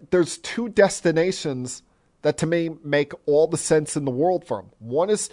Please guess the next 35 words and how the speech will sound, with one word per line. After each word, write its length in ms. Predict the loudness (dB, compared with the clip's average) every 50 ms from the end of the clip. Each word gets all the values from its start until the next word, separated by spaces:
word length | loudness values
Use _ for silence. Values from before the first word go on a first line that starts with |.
| -14 -20 -20 _ -10
Seattle, 680 | -6 0 2 4 4 6 4 4 4 4 4 2 2
unless 240 | 2 0 -2 0 0
they're 160 | 0 0 0
truly 540 | -2 -6 -14 -6 -2 0 0 2 2 2 0
willing 420 | 2 0 2 2 2 0 -2 -6 -12 -20 -20 _ _
to 80 | -4 -4
tank 480 | -4 -4 -6 -4 -2 -2 -2 -4 -8 -12 -20 -20 _
for 160 | _ -2 -2
this 380 | 0 0 0 -2 -2 -6 -12 -14 -16 -18 _
year 540 | -14 -12 -8 -6 -6 -4 -4 -4 -4 -4 -4 -4
and, 260 | -6 -6 -8 -8 -8 -14 _ _ _ _ _ _ _ -4
uh, 180 | -2 -2 -2 -2
draft 520 | -4 -8 -4 0 2 4 4 2 2 0
their 120 | 0 0
long-term 600 | 0 2 2 0 0 0 -4 -4 -4 -4 -4 -4 -6
answer 380 | -6 -6 -6 -6 -4 -6 -6
at 140 | -6 -6 -6
quarterback. 580 | -4 -2 0 0 2 0 0 -4 -4 -8 _ _ _ _ _ _ _ _ _ -6
And 140 | -4 0 2
the 60 | 4
other 160 | 4 4 4
one 180 | 4 2 2 2
is 120 | 0 -4
Cleveland. 500 | -4 -4 -2 -2 -2 -2 -4 -12 -20 -20 _ _ _ _ _ _ _ _ _ _ _ _ _ _ -4
Because 340 | -2 0 4 4 4 2 2
Cleveland, 720 | -6 -8 -4 -2 -2 -2 0 0 0 0 0 -2 -6 -12 _ _ _ _ _ _ _ _ _ _ _ _ _ -4
you 60 | -2
know, 40 | 2
they're 120 | 2 2
gonna 160 | 2 2 -2 0
be 120 | -2 0
without 380 | 0 2 4 4 4 4 2 -2
Deshaun 420 | -6 -2 2 4 4 4 4 2
the 80 | 0 0
first 300 | 0 2 0 0 -2